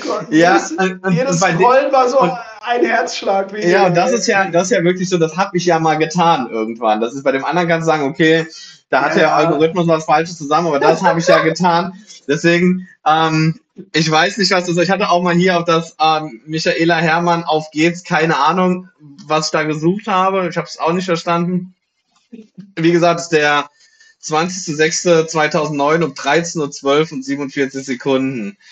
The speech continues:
Speaker 1: Ähm, und das ist halt hier
Speaker 2: Krass.
Speaker 1: so eine, man sieht ja auch, wie klein der Balken hier unten ist, hier rechts unten,
Speaker 2: Ja.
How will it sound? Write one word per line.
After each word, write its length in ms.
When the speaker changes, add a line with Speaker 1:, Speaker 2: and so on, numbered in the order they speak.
Speaker 1:
Ähm, 560
und 160
das 140
ist 120
halt 160
hier 100
Speaker 2:
Krass. 100
Speaker 1:
so 80
eine, 280
man 200
sieht 180
ja 140
auch, 260
wie 120
klein 400
der 140
Balken 440
hier 220
unten 320
ist, 220
hier 160
rechts 300
unten, 520
Speaker 2:
Ja. 220